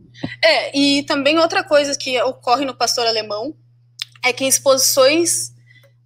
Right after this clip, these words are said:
ah, especializadas, cães displásicos não podem entrar.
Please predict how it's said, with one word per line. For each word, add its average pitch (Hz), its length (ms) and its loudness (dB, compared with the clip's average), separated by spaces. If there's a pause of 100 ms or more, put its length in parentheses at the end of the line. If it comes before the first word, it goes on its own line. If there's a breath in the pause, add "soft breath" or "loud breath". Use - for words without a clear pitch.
(100)
ah, 247 260 0
especializadas, 254 1000 0
cães 294 360 2
displásicos 262 840 -2
não 262 380 -6
podem 254 420 -2
entrar. 226 480 -4